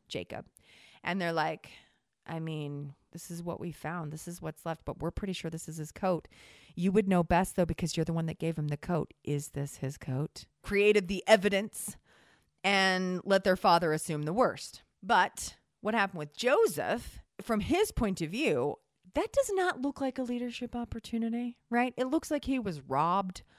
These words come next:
of his chance to be a leader in that family because the family sold him. So he goes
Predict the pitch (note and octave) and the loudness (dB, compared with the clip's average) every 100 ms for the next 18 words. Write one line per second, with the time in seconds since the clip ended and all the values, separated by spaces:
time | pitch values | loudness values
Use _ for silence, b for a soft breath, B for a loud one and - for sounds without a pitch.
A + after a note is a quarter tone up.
0 | b F3 - F#3 - G3 F#3+ G#3 - - | b -4 -2 -6 -4 -4 -4 -6 -12 -20
1 | _ - A3 F#3 G#3+ A3 A#3+ - G#3 G#3 | _ 0 0 2 2 2 -2 2 4 4
2 | G3+ A3 A#3 A#3+ - G#3 A3 G#3+ G#3 - | 0 2 2 0 0 0 2 0 0 -2
3 | G#3+ G#3 A#3 B3 C4+ C4 _ _ - F#3 | 0 2 4 4 2 -2 _ _ -4 2
4 | A3 - G3+ A#3+ A3 A3 G#3+ F#3 - _ | 2 2 -4 0 2 2 0 0 -4 _
5 | _ _ - - G#3 A#3 C4+ A#3+ D#4 E4 | _ _ -8 4 10 10 10 8 8 6
6 | - _ _ _ b b b b b b | 2 _ _ _ b b b b b b
7 | b - F4 D#4 D#4+ D4 C4+ C4+ C4+ B3+ | b 8 12 12 12 6 8 10 8 6
8 | - | -2